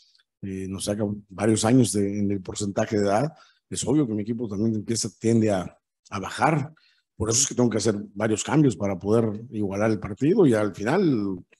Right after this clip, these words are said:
reitero, teníamos, sí, parados un poco más atrás, pero con los espacios, ¿no? Córdoba roba pelotas muy bien, arranca,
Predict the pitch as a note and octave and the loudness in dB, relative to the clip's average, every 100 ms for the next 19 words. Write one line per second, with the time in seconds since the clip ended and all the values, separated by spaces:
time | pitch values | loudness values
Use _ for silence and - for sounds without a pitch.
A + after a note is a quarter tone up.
0 | _ - F#2 D3+ D#3+ - - _ _ - | _ -14 -6 -2 -2 -4 -12 _ _ -14
1 | - G2+ C#3+ C#3+ - - _ _ - - | -4 0 2 2 -2 -12 _ _ -8 0
2 | D#3 E3+ - - - A2 C3+ B2+ B2 A#2+ | 2 2 -6 -18 -6 -2 0 0 0 0
3 | A#2+ - C3 F3 - A#2+ G#2+ G#2+ G#2 - | 0 -4 -4 -4 -2 -2 -2 -6 -10 -6
4 | C#3 F3 A#2 G2+ A#2 E3+ C#3 - _ _ | -4 -4 -4 -6 -6 -6 -10 -14 _ _
5 | - A#2+ D3+ D3 G#2+ G2 F#2 F#2 F#2+ F#2+ | 2 4 6 6 4 0 -6 -10 -14 0
6 | A2 G#2 G#2 G#2+ G2+ G#2 G#2+ A2 A#2 C3 | 2 4 2 0 0 -2 0 4 4 6
7 | C3+ G#2+ G2 A#2+ C#3 C3 B2+ | 6 4 2 2 2 0 -2